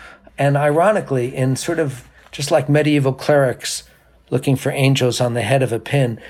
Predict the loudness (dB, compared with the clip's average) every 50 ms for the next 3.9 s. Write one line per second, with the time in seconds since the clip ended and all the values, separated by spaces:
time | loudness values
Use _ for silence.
0 | -20 -20 -20 -20 _ _ 2 2 2 2 2 0 0 2 2 2 2 2 2 2
1 | 4 2 2 2 0 0 -2 -4 -6 -10 _ _ _ -20 -20 _ _ _ _ _
2 | _ _ _ _ -8 -6 -6 -6 -6 -2 0 2 2 2 2 0 0 -2 -2 -4
3 | -6 -8 -8 -6 -6 -6 -6 -8 -8 -12 -12 -12 -10 -10 -10 -10 -12